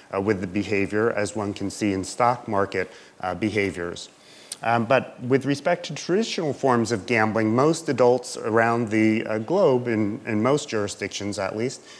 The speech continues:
uh, gamble and do so without developing problems. Um, but I would also argue that,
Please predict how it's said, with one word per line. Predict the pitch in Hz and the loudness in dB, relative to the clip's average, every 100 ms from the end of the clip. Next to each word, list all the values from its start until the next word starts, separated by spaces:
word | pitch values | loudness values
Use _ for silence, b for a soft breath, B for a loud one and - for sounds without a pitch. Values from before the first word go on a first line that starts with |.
| B | B
uh, | 107 107 | -4 -2
gamble | 101 135 147 131 | 2 2 2 0
and | 117 110 | 0 0
do | 135 156 | 0 0
so | - 135 | 0 2
without | 123 120 113 117 117 | 4 2 2 0 -2
developing | 104 117 120 113 120 107 | 0 4 4 2 0 -2
problems. | 98 - 117 120 98 98 101 - B B B | -4 0 2 2 0 -8 -14 -16 B B B
Um, | 107 104 101 | 2 2 2
but | 123 123 - B B | 2 2 -2 B B
I | 110 | -2
would | 120 | 2
also | 156 190 - 123 110 | 2 2 0 0 4
argue | 117 110 110 110 | 4 4 4 4
that, | 104 110 107 | 6 4 2